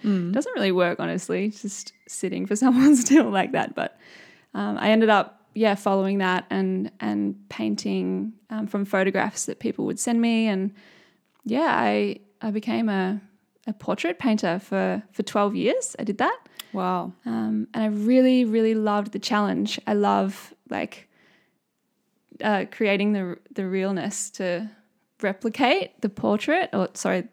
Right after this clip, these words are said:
Speaker 2: to replicate the photo.
Speaker 1: Mm-hmm.
Speaker 2: Um, after many years of doing that, it just wasn't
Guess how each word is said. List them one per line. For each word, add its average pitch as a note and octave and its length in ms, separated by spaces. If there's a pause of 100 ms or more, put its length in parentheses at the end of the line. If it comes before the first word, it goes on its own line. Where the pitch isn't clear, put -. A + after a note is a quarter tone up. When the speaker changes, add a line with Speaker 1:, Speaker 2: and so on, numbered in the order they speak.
Speaker 2:
to - 120
replicate G3+ 460
the G#3+ 80
photo. G#3+ 320 (440)
Speaker 1:
Mm-hmm. F#3+ 500
Speaker 2:
Um, G#3+ 540 (460)
after G#3+ 260
many A3 260
years G3+ 220
of F#3+ 160
doing F#3+ 320
that, F3+ 340 (580)
it A3 280
just B3 240
wasn't E4 420